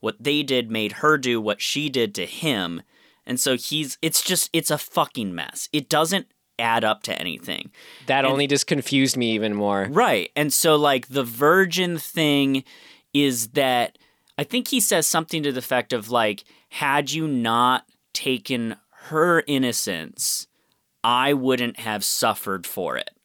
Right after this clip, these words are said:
Speaker 2: See, I like
Speaker 1: And that's,
Speaker 2: the
Speaker 1: that is
Speaker 2: it
Speaker 1: a fucking mile-long stretch to get to some logic behind
Speaker 2: You
Speaker 1: his
Speaker 2: only need
Speaker 1: motivation.
Speaker 2: you only need the, the, the rape revenge stuff is all you need.
Speaker 1: Yeah.
Speaker 2: Like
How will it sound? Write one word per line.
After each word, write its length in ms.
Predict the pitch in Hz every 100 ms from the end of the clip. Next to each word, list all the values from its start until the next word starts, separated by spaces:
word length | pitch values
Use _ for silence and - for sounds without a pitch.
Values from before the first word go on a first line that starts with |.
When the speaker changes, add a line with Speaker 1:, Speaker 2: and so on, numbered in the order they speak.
| _ _ _ _ _ _ _ _ _ _ _ _ _ _ _ _ _ _ - - -
Speaker 2:
See, 280 | - 190 190
I 160 | 180
like 200 | 175 170
Speaker 1:
And 80 | 190
that's, 360 | 185 202 - 135
Speaker 2:
the 140 | 165
Speaker 1:
that 240 | 185 208 208
is 300 | 147 113 165
Speaker 2:
it 120 | 170 _ -
Speaker 1:
a 260 | 143 135 123
fucking 800 | 98 - 165 143 - 113 101 - _ _
mile-long 1120 | 127 135 156 165 175 190 180 151 131 123 120 107
stretch 560 | - - 110 - -
to 120 | 131
get 300 | 98 110 -
to 120 | - 98
some 280 | 113 104
logic 420 | 98 95 87 87 -
behind 400 | 85 80 62 -
Speaker 2:
You 240 | 151 190
Speaker 1:
his 80 | 202
Speaker 2:
only 300 | 160 208 247
need 320 | 202 196 233 214
Speaker 1:
motivation. 180 | 208 _ _ _ -
Speaker 2:
you 220 | 156 190
only 300 | 165 190 220
need 320 | 190 180 208
the, 140 | 180 180
the, 320 | 151 147 151
the 220 | 143 147
rape 320 | 135 143 165
revenge 520 | 196 160 131 160 202 -
stuff 300 | 151 123 131
is 100 | 117
all 240 | 127 139
you 160 | 156 139
need. 560 | 123 185 135 95 107 -
Speaker 1:
Yeah. 160 | 208
Speaker 2:
Like 400 | 240 107 - -